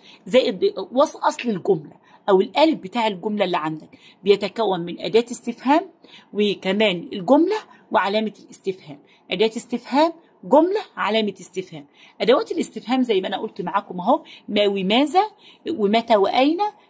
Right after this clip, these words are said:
وكيف وهل وكم ومن، وكمان جايب لي أول حاجة ما وماذا، دي بتستخدم للسؤال عن غير العاقل، زي ما أقول: "ما هوايتك المفضلة؟" ماذا تفعل؟ من؟ بسأل بها عن العاقل،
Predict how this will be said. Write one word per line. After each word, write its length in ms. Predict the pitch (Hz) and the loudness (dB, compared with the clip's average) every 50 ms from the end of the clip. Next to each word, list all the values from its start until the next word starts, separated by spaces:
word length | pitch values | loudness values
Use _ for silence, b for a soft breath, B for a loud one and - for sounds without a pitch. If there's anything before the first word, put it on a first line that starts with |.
| b b | b b
وكيف 460 | 202 190 - 247 254 294 277 - - | -8 -4 2 2 2 2 2 0 -2
وهل 460 | 254 247 240 240 208 226 269 277 269 247 b b b b - | -2 -2 0 0 2 2 2 2 2 -2 b b b b -2
وكم 540 | 196 202 196 - 226 233 247 240 240 226 220 - b b b b | -2 -2 0 2 2 4 4 4 2 0 -2 -8 b b b b
ومن، 400 | 220 226 220 220 202 175 165 156 143 - b b b b | 0 2 4 4 2 0 -2 -8 -12 -16 b b b b
وكمان 680 | - 262 247 - 262 214 208 220 233 226 214 196 - - _ _ _ - | -8 -6 -4 -2 -2 0 0 0 -2 -2 -4 -8 -10 -16 _ _ _ -8
جايب 300 | 214 190 214 247 247 233 | 0 2 2 2 4 4
لي 80 | 233 | 2
أول 280 | 202 - 208 208 196 196 | 2 2 2 0 0 -2
حاجة 320 | - - 240 226 185 202 | -2 -2 -2 -2 -2 -2
ما 180 | 190 196 214 214 | -2 0 0 0
وماذا، 420 | 190 185 175 180 202 208 185 190 | 0 -2 -4 0 0 0 2 0
دي 140 | 185 180 202 | -2 -2 -6
بتستخدم 540 | - - 190 185 - - 208 - - 196 190 | -10 -12 -14 -12 -8 -8 -8 -4 -4 -4 -2
للسؤال 380 | 190 190 185 - - - - 190 | 0 -2 -2 -2 -4 -4 -4 -4
عن 220 | 165 160 165 165 160 | -4 -4 -4 -4 -2
غير 180 | 185 190 180 170 | -2 -2 -2 0
العاقل، 480 | 175 175 190 226 240 - - 440 403 - - B B B B B B B B B | 0 2 2 2 2 0 -4 -6 -6 -8 -12 B B B B B B B B B
زي 260 | 240 190 196 214 208 | -10 -2 2 4 4
ما 80 | 196 208 | 4 4
أقول: 180 | - 214 202 196 B B B - | 4 2 2 0 B B B 0
"ما 500 | 226 269 302 311 302 302 294 269 247 247 | 2 4 6 6 6 4 4 2 2 4
هوايتك 560 | 233 220 196 180 196 220 226 - 226 - - | 4 4 4 4 2 0 -2 -4 -6 -2 0
المفضلة؟" 800 | 220 220 214 220 220 - - 233 190 190 - 285 302 240 156 - _ b b b b - | 0 2 2 0 -2 0 0 -2 -2 0 0 -2 -2 -2 -4 -10 _ b b b b -10
ماذا 380 | 180 185 185 185 160 214 240 262 | -4 -2 -2 0 2 2 2 2
تفعل؟ 500 | 247 339 349 339 - - 214 185 160 151 - b b b b b | 2 0 -2 -2 -2 -8 -8 -6 -8 -8 -10 b b b b b
من؟ 380 | 208 240 339 415 320 214 175 160 - b b b - | 2 2 4 4 2 0 -2 -6 -12 b b b -2
بسأل 380 | 220 226 - - - 185 175 | -2 -2 0 -2 -4 -2 0
بها 200 | 165 220 226 247 | 2 4 4 4
عن 200 | 247 220 240 240 | 4 4 2 2
العاقل، 540 | 254 254 226 262 311 330 320 330 - 233 - | 2 2 4 4 4 4 2 0 -4 -12 -14